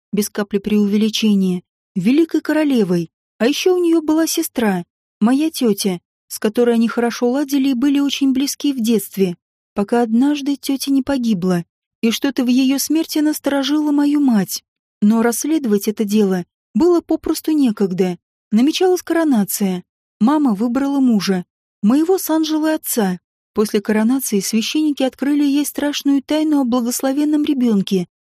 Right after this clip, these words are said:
и сказали, что нужно убить второе благословенное дитя, чтобы само благословение не ушло навсегда. Священники убили мамину сестру,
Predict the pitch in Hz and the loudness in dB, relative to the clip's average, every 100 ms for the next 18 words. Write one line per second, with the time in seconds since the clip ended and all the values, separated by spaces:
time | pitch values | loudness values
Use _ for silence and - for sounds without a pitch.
0 | _ - 214 - 226 254 294 226 196 - | _ -4 -4 0 0 0 0 0 -2 -2
1 | 240 240 262 320 294 294 - 240 294 - | 0 2 2 2 2 0 0 0 0 -2
2 | - 247 269 294 262 254 226 262 269 262 | -4 -2 0 0 0 0 -2 -4 -2 0
3 | 294 294 294 285 285 - 247 196 175 _ | 0 2 0 0 -2 0 0 0 -2 _
4 | _ _ - - 214 214 - 233 240 202 | _ _ -10 -2 0 2 2 2 2 0
5 | 202 214 226 233 294 285 233 202 247 262 | -2 -2 -2 0 0 2 4 4 2 0
6 | - 285 285 - 285 240 220 180 165 _ | -4 -2 -2 -2 -4 0 0 0 -4 _
7 | _ _ _ - 214 277 370 359 330 302 | _ _ _ -6 -2 0 2 0 2 0
8 | 269 302 302 285 294 294 285 285 294 - | 2 2 2 2 2 2 0 -2 -6 -4
9 | 240 208 170 | 0 0 0